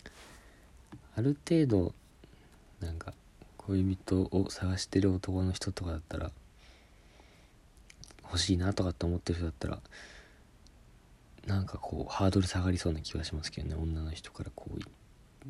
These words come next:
ガツガツいけたら。まあ、どちらにしろこう、勇気をね、最後は振り絞らなきゃいけないんですよ。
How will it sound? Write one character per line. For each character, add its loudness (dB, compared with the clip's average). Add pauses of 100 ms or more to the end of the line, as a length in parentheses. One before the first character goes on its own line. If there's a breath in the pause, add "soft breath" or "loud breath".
(500)
ガ -10
ツ -4
ガ -2
ツ -6
い -2
け -4
た -10
ら。 -14 (1700 loud breath)
ま 2
あ、 6
ど 4
ち -2
ら 4
に 2
し -6
ろ -2
こ -4
う、 0
勇 2
気 -8
を -6
ね、 -16 (400 loud breath)
最 -8
後 -6
は -4
振 -8
り -4
絞 -2
ら -2
な -4
き -8
ゃ -6
い -8
け -6
な -6
い -8
ん -10
で -12
す -8
よ。 -20